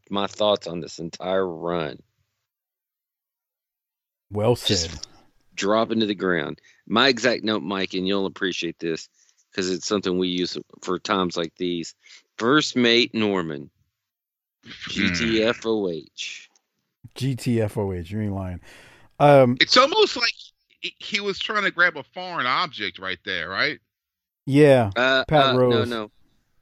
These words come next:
Speaker 1: We are
Speaker 3: No?
Speaker 1: now in the part of W C W where that would need to be called an international object.
Speaker 3: Okay. <laughs>
Speaker 2: Yeah, he was. Pat Rose was going for something in his trunks when Norman distracted him.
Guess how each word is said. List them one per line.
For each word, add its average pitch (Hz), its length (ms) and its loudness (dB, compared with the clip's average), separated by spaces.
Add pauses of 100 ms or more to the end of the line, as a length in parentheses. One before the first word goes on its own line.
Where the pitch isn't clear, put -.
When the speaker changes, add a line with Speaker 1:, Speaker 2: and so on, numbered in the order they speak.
(260)
Speaker 1:
We 123 140 -2
are 123 60 0
Speaker 3:
No? 120 80 2 (340)
Speaker 1:
now - 100 -12
in 131 160 -4
the 120 80 -6
part 120 240 -4
of 110 100 -12
W 113 260 -4
C 107 180 -8
W 104 380 0
where 95 140 -2
that 92 240 2
would 107 120 -2
need 107 180 -2
to 98 80 -6
be 95 120 -6
called 95 380 -2
an 98 220 -2
international 90 1040 -2
object. - 600 -16 (140)
Speaker 3:
Okay. 82 520 -2 (760)
<laughs> - 60 -8 (2750)
Speaker 2:
Yeah, 127 140 6
he 143 100 10
was. 135 260 8
Pat 151 200 8
Rose 135 240 6
was 117 100 0
going 123 220 2
for 123 160 0
something 113 320 0
in 107 60 2
his 101 120 -2
trunks 110 320 0
when 101 140 0
Norman 104 300 0
distracted 95 600 -4
him. 92 240 -6